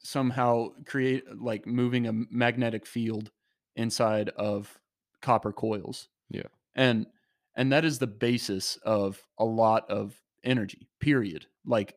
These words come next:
Speaker 1: a lot of energy generation, period, is, is that concept. And that's, that's why everything you see is a turbine, and it just spins, creates that mag-,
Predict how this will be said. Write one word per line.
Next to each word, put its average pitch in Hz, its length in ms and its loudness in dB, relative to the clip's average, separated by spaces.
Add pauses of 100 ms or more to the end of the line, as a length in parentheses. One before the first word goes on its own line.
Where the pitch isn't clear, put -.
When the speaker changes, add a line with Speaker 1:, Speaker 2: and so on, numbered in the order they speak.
Speaker 1:
a 104 80 -2
lot 113 300 2
of 107 240 -8
energy 113 320 -2
generation, 107 540 -6
period, 110 480 -8 (600)
is, - 320 -6 (120)
is 101 160 -8
that 95 300 -2 (220)
concept. - 640 -4 (380)
And 120 180 4
that's, - 340 0 (120)
that's 123 220 0
why 120 180 4
everything 120 420 -2
you 113 80 -2
see 117 220 -2
is 104 120 -4
a - 80 -8
turbine, 110 640 -4
and 107 120 -4
it 104 80 -6
just - 220 -4
spins, 123 600 0 (160)
creates 120 420 0
that 117 140 2
mag-, 117 280 -2